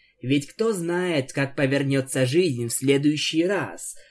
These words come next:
А пока не попробуешь, то никогда не узнаешь. Я ведь тоже кобылка,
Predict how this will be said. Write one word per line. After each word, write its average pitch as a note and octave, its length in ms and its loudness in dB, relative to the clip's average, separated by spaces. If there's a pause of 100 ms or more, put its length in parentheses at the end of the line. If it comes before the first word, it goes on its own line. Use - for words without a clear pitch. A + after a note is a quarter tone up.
(120)
А C3+ 120 -2
пока C#3 300 0
не C3+ 140 2
попробуешь, C3 800 0
то G#3 160 -2
никогда G3+ 580 -2
не F3 140 2
узнаешь. C3 880 -2 (280)
Я C#3+ 180 4
ведь F3 280 4
тоже B2+ 280 2
кобылка, A#2+ 720 0